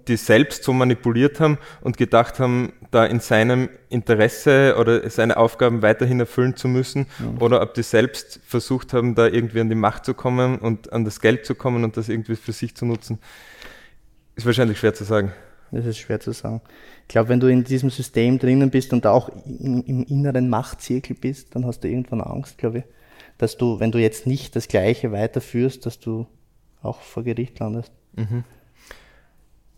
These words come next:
Speaker 2: ich mir
Speaker 1: Stichwort
Speaker 2: vorstellen.
Speaker 1: Gericht.
Speaker 2: Gericht.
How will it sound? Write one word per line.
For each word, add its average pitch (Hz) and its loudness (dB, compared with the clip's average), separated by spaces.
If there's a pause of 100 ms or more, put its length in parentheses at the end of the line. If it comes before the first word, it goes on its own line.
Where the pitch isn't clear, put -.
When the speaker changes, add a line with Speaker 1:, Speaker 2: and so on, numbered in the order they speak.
(140)
Speaker 2:
ich - -20
mir 113 -6
Speaker 1:
Stichwort 123 0
Speaker 2:
vorstellen. - -2
Speaker 1:
Gericht. 127 -2 (400)
Speaker 2:
Gericht. 120 -6